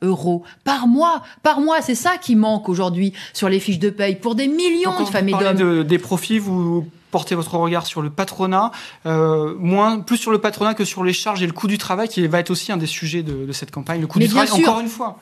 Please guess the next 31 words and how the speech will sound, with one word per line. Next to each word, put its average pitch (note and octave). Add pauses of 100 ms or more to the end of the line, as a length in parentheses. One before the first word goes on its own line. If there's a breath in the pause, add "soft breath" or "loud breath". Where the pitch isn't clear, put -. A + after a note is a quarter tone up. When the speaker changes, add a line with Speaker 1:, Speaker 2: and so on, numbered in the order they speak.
(200 soft breath)
Speaker 1:
Bah, G#3+
Speaker 2:
D'ailleurs. D3
Speaker 1:
je -
regarde, G3+
moi, B3 (640)
du E3+
côté G#3+
des F3
profits, C4 (300)
du G3
côté G3
des E3+
dividendes, D4
mais F#3+
qui A3
ont A3
littéralement G#3+
explosé. D4+
Moi, A3
je G3+
regarde A#3
du C4
côté C4+
de G3+
ces G#3+
cours G#3
boursiers E4
qui G#3
battent F#3+
des G3
records. D#4+